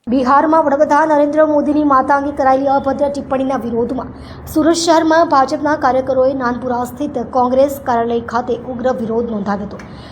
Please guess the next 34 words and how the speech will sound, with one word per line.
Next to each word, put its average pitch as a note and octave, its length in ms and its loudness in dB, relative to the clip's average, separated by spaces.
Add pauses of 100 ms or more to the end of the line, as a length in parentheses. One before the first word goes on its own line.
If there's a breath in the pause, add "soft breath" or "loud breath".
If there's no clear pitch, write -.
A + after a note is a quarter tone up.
(140 loud breath)
આ C4+ 140 4
વિરોધ C#4 340 2
દરમિયાન D#4 460 2
તોડફોડ C4+ 500 -2
થઈ D4 160 0
હતી D#4+ 200 -2 (380 loud breath)
અને C4 280 0
કોંગ્રેસના C#4+ 580 2
વરિષ્ઠ C#4 360 -2 (120)
નેતાઓના C4 580 -2
પોસ્ટરો B3+ 560 0
ફાડી A#3+ 320 0
નાખવામાં G#3+ 420 -6
આવ્યા - 240 -10
હતા. - 80 -20 (560 loud breath)
મકાઈપોલ E4 540 4
વિસ્તારમાં F4+ 380 2
આવેલા E4 280 2
કોંગ્રેસ D4+ 420 2
કાર્યાલય C4 400 2
પાસે C4 400 0
ભાજપના C4 480 0
કાર્યકરો A#3+ 440 -2
ભેગા A#3 280 -4
થયા A#3 240 -4
હતા, C4+ 160 -4 (460 loud breath)
જ્યાં C4+ 280 4
વિરોધ C#4+ 280 2
પ્રદર્શન C4+ 520 -2
દરમિયાન B3 560 0
વાત A#3 320 0
વણસતા A#3 420 -6 (420 loud breath)
બંને C4 300 4
પક્ષો D4+ 400 0